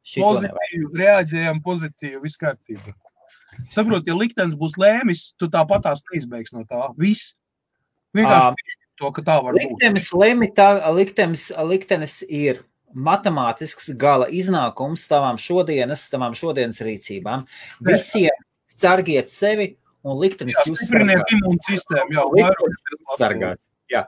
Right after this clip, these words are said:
Speaker 2: Tagad būs vesels mēnesis laiks vairoties. Čau. Alkohols ar atlaidi.
Speaker 1: <laughs> Jā. Visi, un šo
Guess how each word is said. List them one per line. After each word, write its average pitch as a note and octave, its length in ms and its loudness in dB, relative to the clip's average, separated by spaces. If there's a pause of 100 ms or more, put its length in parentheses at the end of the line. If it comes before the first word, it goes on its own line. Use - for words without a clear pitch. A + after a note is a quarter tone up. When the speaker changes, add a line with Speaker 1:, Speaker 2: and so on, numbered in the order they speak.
Speaker 2:
Tagad E3+ 240 -2
būs D3+ 240 -4
vesels F#3+ 340 4
mēnesis F3+ 380 0
laiks G3 240 4
vairoties. D#3+ 680 -4
Čau. D3+ 240 -6 (880)
Alkohols F#3 500 0
ar D#3+ 160 -4
atlaidi. B2+ 380 -8 (1120)
Speaker 1:
<laughs> - 480 -6
Jā. A2 220 -2 (320)
Visi, F3+ 300 0
un B2+ 200 -2
šo C4 300 4